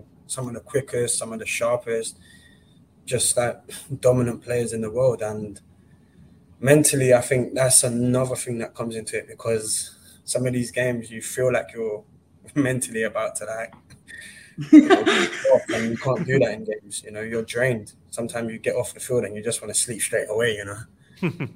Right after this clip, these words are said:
Speaker 1: And I definitely say that's probably the biggest thing, just the physical and the mental side. But obviously the quality comes with that. But I feel where you really have to dig in in this league is with your, uh, mentality on the field, because there's no room for error here.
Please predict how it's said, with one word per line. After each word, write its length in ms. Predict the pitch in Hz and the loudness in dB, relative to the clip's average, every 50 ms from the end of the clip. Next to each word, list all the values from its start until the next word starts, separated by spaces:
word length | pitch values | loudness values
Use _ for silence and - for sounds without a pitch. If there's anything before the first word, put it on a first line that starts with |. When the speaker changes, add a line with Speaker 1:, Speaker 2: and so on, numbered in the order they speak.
| 135 - | -10 -6
Speaker 1:
And 240 | 117 117 113 113 - - | -4 -2 -2 -2 -2 -2
I 80 | 131 | -2
definitely 340 | 135 135 160 165 - - 147 | 4 6 6 6 6 6 4
say 140 | 143 - 160 | 4 6 6
that's 140 | 143 151 143 - | 6 6 6 6
probably 220 | - 151 147 143 | 4 4 4 4
the 80 | 131 127 | 4 4
biggest 280 | 123 143 139 139 135 - | 4 4 4 4 2 0
thing, 180 | 117 113 110 | -4 -8 -8
just 160 | 113 123 - | -8 -8 -8
the 60 | - 120 | -8 -8
physical 520 | - - 147 143 139 147 139 - 139 131 | -2 2 2 2 2 2 0 -2 -2 -2
and 120 | 123 120 | -2 -2
the 40 | 120 | -2
mental 320 | 117 123 135 135 135 - 113 | -2 -2 -2 -2 -4 -4 -6
side. 260 | - 110 107 101 - - _ | -4 -2 -2 -2 -4 -6 _
But 180 | - 110 - - - - - | -8 -8 -8 -8 -10 -2 0
obviously 280 | 147 156 165 - 151 135 | 2 4 4 4 2 0
the 80 | 127 - | -4 0
quality 320 | - 160 156 139 - 139 | 4 4 4 4 2 -2
comes 260 | - - 139 139 139 127 | -4 -2 0 0 0 0
with 100 | 123 110 | -2 -4
that. 160 | 113 107 - | -4 -6 -6
But 120 | - 110 98 | -6 -6 -6
I 80 | 113 | -6
feel 420 | - - 131 127 123 120 113 - _ _ _ _ _ _ _ _ | -6 -6 -6 -6 -4 -4 -6 -8 _ _ _ _ _ _ _ _
where 200 | - 123 127 123 | 2 2 2 2
you 200 | 120 123 120 120 | 2 -2 -2 -2
really 220 | 135 135 135 123 | -2 0 0 0
have 160 | 120 127 123 | 0 -2 -4
to 80 | - 113 | -4 -6
dig 320 | 104 - - 127 120 107 | -6 -2 -2 -2 -2 -2
in 120 | 123 117 113 | -2 -4 -4
in 100 | 117 117 | -4 -6
this 220 | 117 113 107 - - | -8 -6 -6 -6 -6
league 240 | 117 117 110 - | -8 -10 -10 -10
is 320 | 104 104 101 98 98 - - | -12 -12 -10 -10 -12 -12 -12
with 160 | 110 107 107 | -14 -12 -8
your, 340 | 110 107 107 104 101 101 101 - _ _ - | -6 -6 -6 -6 -6 -8 -10 -14 _ _ -6
uh, 140 | 110 107 104 104 | -6 -6 -6 -6
mentality 540 | 110 107 107 - - 117 113 110 95 104 104 | -10 -12 -10 -8 -6 -6 -6 -8 -8 -10 -12
on 120 | 104 107 | -12 -10
the 60 | 104 98 | -10 -8
field, 300 | - - 110 104 101 - | -8 -6 -6 -6 -6 -8
because 480 | 90 - - 104 101 101 95 - - - _ _ - - _ _ - | -14 -14 -12 -12 -12 -10 -12 -12 -14 -16 _ _ -20 -20 _ _ -10
there's 140 | 110 107 113 | -8 -6 -4
no 120 | 120 117 | -4 -4
room 240 | 113 107 117 113 110 | -4 -4 -4 -6 -4
for 160 | - - - | -4 -4 -4
error 240 | 117 117 110 107 104 | -2 -2 -4 -4 -4
here. 240 | - 104 92 - | -6 -8 -8 -10